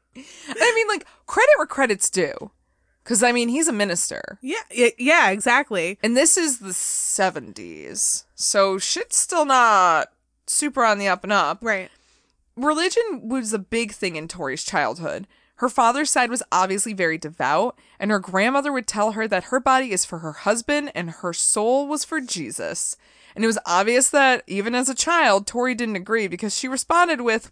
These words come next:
Speaker 1: "Well, what's left for me?"
Speaker 2: Mm-hmm.
Speaker 1: I'm like, "Yes, girl."
Speaker 2: <laughs> Get it.
Speaker 1: Yes.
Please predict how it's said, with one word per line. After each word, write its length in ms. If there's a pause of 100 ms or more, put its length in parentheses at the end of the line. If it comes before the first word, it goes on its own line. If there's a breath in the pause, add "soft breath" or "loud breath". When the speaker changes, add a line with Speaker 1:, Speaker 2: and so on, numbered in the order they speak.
(160)
Speaker 1:
"Well, 280
what's 340
left 260
for 260
me?" 560 (280)
Speaker 2:
Mm-hmm. 320 (380)
Speaker 1:
I'm 80
like, 320 (880)
"Yes, 420 (100)
girl." 520
Speaker 2:
<laughs> 920
Get 360
it. 40
Speaker 1:
Yes. 300